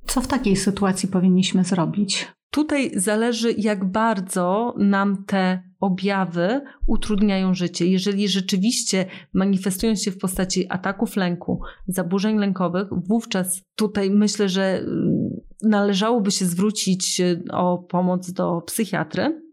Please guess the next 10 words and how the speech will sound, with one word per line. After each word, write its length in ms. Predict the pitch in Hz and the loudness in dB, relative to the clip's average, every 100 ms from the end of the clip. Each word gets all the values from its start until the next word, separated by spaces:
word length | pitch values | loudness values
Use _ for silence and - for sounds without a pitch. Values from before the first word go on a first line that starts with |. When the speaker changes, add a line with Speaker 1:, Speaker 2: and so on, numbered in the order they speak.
| _ - | _ 0
Speaker 2:
Natomiast 540 | 208 202 226 233 226 - _ _ _ | 0 2 2 0 -2 -10 _ _ _
psycholog 720 | - - 214 - 262 247 233 - | -6 -2 -2 0 2 2 0 2
może 360 | 214 214 208 | 2 2 2
również 480 | 214 226 220 214 - - - - - - | 2 2 2 2 0 -2 -6 -4 -6 -4
poradzić 1000 | 220 214 226 294 294 277 185 - - - | 0 0 2 2 0 -2 -2 -2 -2 -2
i 140 | 214 185 - | 0 -2 -2
pomóc 640 | 240 269 226 185 220 - | 0 4 4 2 0 0
w 120 | 185 | 0
jakiś 380 | 202 202 214 202 | 0 0 -2 -2
sposób, 680 | - - 208 208 202 226 - | -4 -2 -2 -2 -2 -2 -6